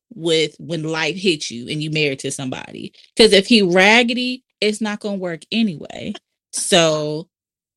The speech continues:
what's this character like? What things do you desire? Are you an affectionate person? Are you an active service person? You know, what type of things do you need to have your needs met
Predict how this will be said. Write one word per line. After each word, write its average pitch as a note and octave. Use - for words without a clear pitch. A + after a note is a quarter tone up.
what's B3
this C4
character C4+
like? F#3+
What A3+
things B3+
do G3+
you G#3
desire? E3+
Are D#3+
you E3
an D#3+
affectionate G#3
person? D#3
Are D3
you D3+
an -
active G3+
service A3
person? D3
You G#3
know, E3+
what E3+
type A#3+
of A3
things G3
do E3+
you G3
need D3+
to F#3+
have E3
your F3
needs D#3
met D#3